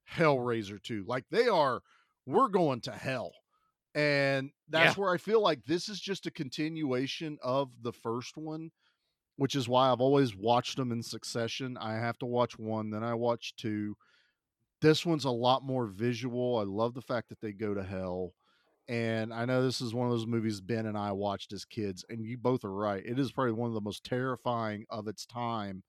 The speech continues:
Speaker 1: movies that actually put dread in me.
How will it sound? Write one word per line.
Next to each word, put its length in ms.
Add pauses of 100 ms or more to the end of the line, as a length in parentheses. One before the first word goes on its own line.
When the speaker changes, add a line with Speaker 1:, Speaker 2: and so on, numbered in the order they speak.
(520)
Speaker 1:
movies 920 (540)
that 240
actually 400
put 280
dread 440
in 160
me. 340